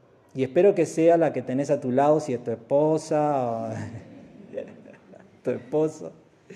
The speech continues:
Pensá en la persona que más amás.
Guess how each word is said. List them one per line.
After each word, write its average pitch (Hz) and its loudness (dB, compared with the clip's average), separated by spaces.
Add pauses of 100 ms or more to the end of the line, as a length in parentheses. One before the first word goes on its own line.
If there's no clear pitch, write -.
(760)
Pensá 185 4
en 302 6
la 302 2
persona 269 -2
que 226 -2
más 185 -4
amás. 190 -12